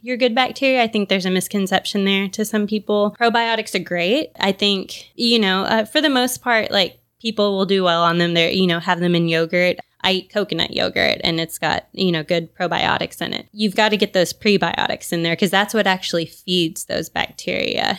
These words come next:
If you just add more of the probiotics, you're adding more of the good bacteria that doesn't necessarily feed the ones that you have. Like, you want to cultivate them and grow them and,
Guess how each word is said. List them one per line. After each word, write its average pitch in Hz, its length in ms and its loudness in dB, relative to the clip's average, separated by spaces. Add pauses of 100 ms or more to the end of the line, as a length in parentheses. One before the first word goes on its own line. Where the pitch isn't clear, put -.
If 196 200 0
you 220 100 4
just 226 240 0
add 190 240 -2
more 196 240 0
of 185 80 -4
the 180 80 0
probiotics, 214 840 0
you're 190 80 0
adding 185 360 2
more 185 280 2
of 175 100 0
the 175 100 -6
good 175 220 -2
bacteria 185 560 0
that 180 240 -2
doesn't 190 320 0
necessarily 180 640 2
feed 190 360 -2
the 185 100 2
ones 165 320 0
that 170 160 0
you 160 140 -4
have. - 420 -2
Like, 180 240 -2
you 190 100 2
want 196 140 2
to 165 80 -2
cultivate 180 500 -2
them 175 160 -2
and 170 120 -6
grow 180 240 2
them 165 280 2
and, 156 220 -4